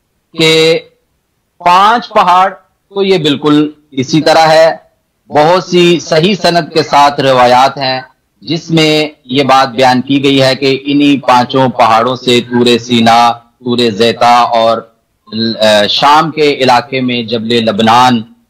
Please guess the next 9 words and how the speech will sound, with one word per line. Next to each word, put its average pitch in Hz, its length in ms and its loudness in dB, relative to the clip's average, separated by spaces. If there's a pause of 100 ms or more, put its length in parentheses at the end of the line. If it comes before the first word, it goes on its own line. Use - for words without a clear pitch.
और, 120 300 0
अ, 117 300 -4
इसी 139 180 -6
तरीके 131 360 -2
से 131 180 -2
जूदी 135 400 0
पहाड़ 120 420 2
जो 113 200 -4
कि 117 540 -2